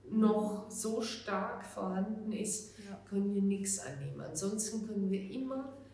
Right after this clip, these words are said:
Speaker 1: Frauen- und Kinderkleidung, Koffer, Bettwäsche, Pfannen,
Speaker 2: Mhm.
Speaker 1: Töpfe,
Speaker 2: Mhm.
Speaker 1: solche
Speaker 2: Ja.
Speaker 1: Dinge gebrauchen.
Speaker 2: Ja, da haben Sie jetzt ein Manko gerade auch aufgezählt oder, ähm,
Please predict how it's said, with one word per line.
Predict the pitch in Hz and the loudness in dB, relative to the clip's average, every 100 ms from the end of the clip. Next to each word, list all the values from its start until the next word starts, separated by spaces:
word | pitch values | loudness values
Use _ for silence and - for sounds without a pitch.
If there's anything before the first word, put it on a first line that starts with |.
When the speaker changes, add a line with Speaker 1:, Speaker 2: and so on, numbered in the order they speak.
| - - | -16 -10
Speaker 1:
Frauen- | - 208 208 208 | -4 -2 0 0
und | 190 | -2
Kinderkleidung, | 190 240 220 220 - 196 185 185 - - | -4 0 2 2 2 2 0 0 -4 -8
Koffer, | 214 220 220 208 202 196 - | -2 0 0 0 -2 -4 -4
Bettwäsche, | 202 202 - 180 180 185 - | -2 -2 0 0 0 -2 -4
Pfannen, | - 202 196 190 180 | -2 2 2 2 0
Speaker 2:
Mhm. | 185 - - - - | -2 -4 -10 -16 -6
Speaker 1:
Töpfe, | 214 208 190 190 196 | 0 2 2 2 2
Speaker 2:
Mhm. | 185 - - | 0 -2 -8
Speaker 1:
solche | - 165 151 147 | -6 -2 0 -2
Speaker 2:
Ja. | 190 | -6
Speaker 1:
Dinge | 190 139 127 | -4 -6 -6
gebrauchen. | - - - - - - - | -8 -10 -8 -8 -8 -10 -2
Speaker 2:
Ja, | 226 | 0
da | 214 202 | 0 0
haben | 202 | -2
Sie | 208 | 0
jetzt | 214 214 | 0 0
ein | 202 | 0
Manko | 180 220 226 | 0 0 -2
gerade | 220 214 202 - | -4 -6 -4 -2
auch | - - | -2 -2
aufgezählt | 240 - 269 - 202 233 - 196 | -4 -4 -8 -6 -2 -2 -2 -4
oder, | 196 190 - - - - - - | -4 -4 -8 -16 -20 -20 -20 -6
ähm, | 196 185 185 185 | -4 -2 -2 -4